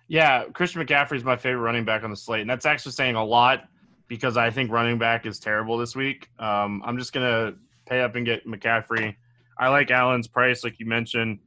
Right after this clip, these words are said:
I do like Samuel. I like Moore. Um, I'm, I'm not, like, I'm not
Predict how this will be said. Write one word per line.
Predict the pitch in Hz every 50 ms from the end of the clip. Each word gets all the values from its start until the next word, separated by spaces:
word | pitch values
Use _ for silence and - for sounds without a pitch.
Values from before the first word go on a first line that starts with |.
| _ _ _ _ _
I | - 120
do | 117 123 135 151
like | 147 139 127
Samuel. | - - 147 143 143 143 139 139 131
I | 127 120
like | 131 135 131 -
Moore. | 131 123 123 131 135 139 139 139 143 139 - _ _ _ _ _ _ _ - -
Um, | 120 120 120 117 117 113 110 107 110 107 104 101 - - - _ _ _
I'm, | 156 175 175 -
I'm | 156 175
not, | 196 220 226 202
like, | 185 202 196 165 -
I'm | 156 165 185
not | 214 214 - -